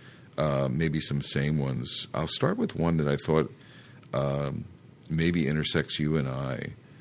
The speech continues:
and I'd, I'd like to hear your, your point. Y-, you know, ex-,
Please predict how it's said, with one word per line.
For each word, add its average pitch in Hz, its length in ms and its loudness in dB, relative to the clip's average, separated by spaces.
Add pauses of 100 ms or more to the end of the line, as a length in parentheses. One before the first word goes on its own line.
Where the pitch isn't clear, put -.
(320)
and 76 200 -2
I'd, 73 200 -4
I'd 76 160 -2
like 85 200 0
to 87 100 -4
hear 76 200 0
your, 69 480 -2 (240)
your 71 180 -4
point. 67 500 -8 (880)
Y-, 82 220 -8
you 92 140 -2
know, 82 80 -4 (100)
ex-, - 320 -2